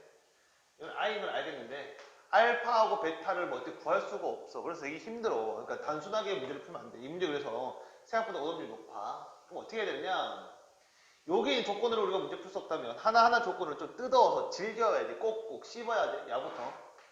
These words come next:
우리가 알파분의 일이 구하고 싶으니 알파분의 일 나눠준다는 거잖아. 그럼 알파 바가 결국 뭐가 돼? 알파분의 일 되는 거야.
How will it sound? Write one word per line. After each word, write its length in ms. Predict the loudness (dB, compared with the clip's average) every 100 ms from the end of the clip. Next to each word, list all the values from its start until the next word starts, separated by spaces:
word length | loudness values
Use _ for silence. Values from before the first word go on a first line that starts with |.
| _ _ -20 _ _ _ _ -20 -4
우리가 220 | 2 10
알파분의 520 | 10 10 4 2 2
일이 120 | -2 0
구하고 180 | 2 2
싶으니 720 | -2 -8 -8 -6 -6 -10 -14 -20 -20 _ _ 2
알파분의 460 | 4 4 2 2 2
일 60 |
나눠준다는 560 | 2 2 0 -2 -2 -4
거잖아. 220 | -4 -6
그럼 160 | -8 -2
알파 560 | 2 2 0 0 -2 0
바가 360 | 0 4 4
결국 240 | 2 -2 -6
뭐가 200 | -6 -6
돼? 160 | -4 0
알파분의 600 | 0 0 -2 -4 -4 -6
일 60 |
되는 180 | -6 -6
거야. 220 | -8 -8